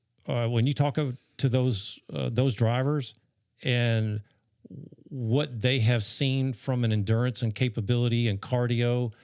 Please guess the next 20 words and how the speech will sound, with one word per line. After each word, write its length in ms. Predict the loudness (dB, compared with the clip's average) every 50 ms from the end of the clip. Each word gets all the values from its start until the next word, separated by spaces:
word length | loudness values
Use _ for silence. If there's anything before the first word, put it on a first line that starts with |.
| -20 -20 _ _ _ _ _ _ -6
all 240 | -4 -2 0 2 0
of 80 | 2 2
those 460 | 2 2 2 2 2 0 0 -2 -8 -8
scenarios, 960 | -8 -2 0 0 2 2 2 0 0 0 0 2 2 2 2 0 0 -2 -6 _ _ _ _ _ _ _ _ _ _ _ _
uh, 200 | -4 -4 -2 -2 -2
as 240 | 0 0 0 2 2
a 80 | 0 0
driver, 640 | 0 2 2 2 2 2 0 0 0 0 -2 -2 -4 -8 _ _ _ _ -6
and 240 | -2 0 0 0 -2
how 480 | -4 -2 0 0 2 2 0 0 -2
s-, 220 | -2 -4 -6 -8 -8 -12 _ _ -18 -10
cycling 640 | -6 -4 -2 0 0 0 0 0 0 0 0 -2 -4 -8
has 600 | -6 -4 -2 0 2 2 2 0 -2 -4 -6 -16 _ _ -2
elevated 540 | 0 2 2 2 2 2 0 0 0 0
that 300 | -2 -2 -2 -4 -6 -10 _ _ _ _ _ -6
and, 380 | -2 -2 0 0 0 -2 -4 -6 -4
and 280 | -2 0 0 2 2 2
their, 440 | 2 2 2 2 2 0 0 -2 -4 _ _ _ _ _ _ _ _ _ _ _ _ _ _ _ _ _ _ _ _ _ _ _ _ _ _ _ _ _ _ _ _ -20 -12
their 220 | -6 -2 0 0 -2
conditioning. 880 | 0 0 0 0 2 2 2 2 2 0 0 0 0 -2 -4 -6 -8